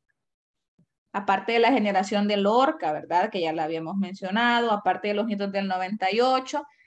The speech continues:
hay otro nombre ahí. ¿Cuál era? Escríbanlo en el chat si no quieren activar el micrófono para ver si le pusieron atención al video. De hecho,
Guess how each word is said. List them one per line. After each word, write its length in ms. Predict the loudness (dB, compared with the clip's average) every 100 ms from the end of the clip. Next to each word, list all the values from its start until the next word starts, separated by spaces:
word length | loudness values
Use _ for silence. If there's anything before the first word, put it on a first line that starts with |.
| _
hay 180 | -2 0
otro 300 | 0 2 2
nombre 520 | 2 2 0 -2 0
ahí. 300 | 0 0 -4
¿Cuál 440 | -8 -2 2 4 4
era? 340 | 2 0 -6 _ _ _ _ _ -14
Escríbanlo 440 | -4 0 2 0
en 120 | -2
el 100 | -4
chat 240 | -2 -2 0
si 120 | -4
no 120 | -6
quieren 220 | -4 -4
activar 340 | -4 -4 -2 -2
el 140 | -2
micrófono 680 | -2 -2 -2 -2 -4 -4 -8 _ _ _ _
para 200 | 2 4
ver 160 | 2 -2
si 120 | -4
le 100 | -4
pusieron 480 | -4 -2 0 2 0
atención 760 | -2 -6 -6 -4 0 2 2
al 220 | 2 0
video. 400 | -2 -4 -4 -4 -2
De 180 | -2 -2
hecho, 180 | 0